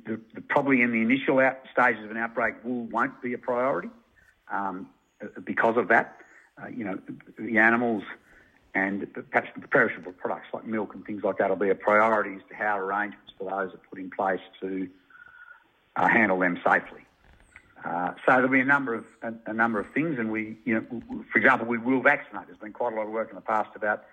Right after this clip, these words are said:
vaccination policy. What do you then do with the vaccinated animals down the track? Um, and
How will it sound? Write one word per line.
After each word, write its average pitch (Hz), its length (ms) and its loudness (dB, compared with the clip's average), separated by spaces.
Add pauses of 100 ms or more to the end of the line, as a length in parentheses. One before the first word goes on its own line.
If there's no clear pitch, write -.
(160)
vaccination 120 600 0
policy. - 380 -6 (540)
What 107 160 -2
do - 80 -4
you 107 80 2
then 101 220 4
do 113 200 2
with 110 160 0
the 98 60 -12
vaccinated 98 540 4
animals 98 420 0
down 98 180 -2
the 92 60 -4
track? - 300 -2 (240)
Um, 85 320 -10 (680)
and 101 220 0